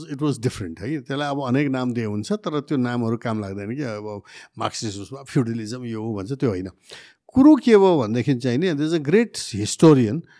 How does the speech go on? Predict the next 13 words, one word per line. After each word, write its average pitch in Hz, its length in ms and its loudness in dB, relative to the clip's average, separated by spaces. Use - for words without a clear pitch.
uh, 117 300 -4
called 123 260 -4
Stavrianos, 127 840 0
I 101 120 -6
quote 127 260 -2
him 107 140 -2
very 104 180 -2
often, 95 340 -6
I 214 200 -10
have 95 140 -8
met 117 160 -2
him 110 160 0
also। 87 320 -8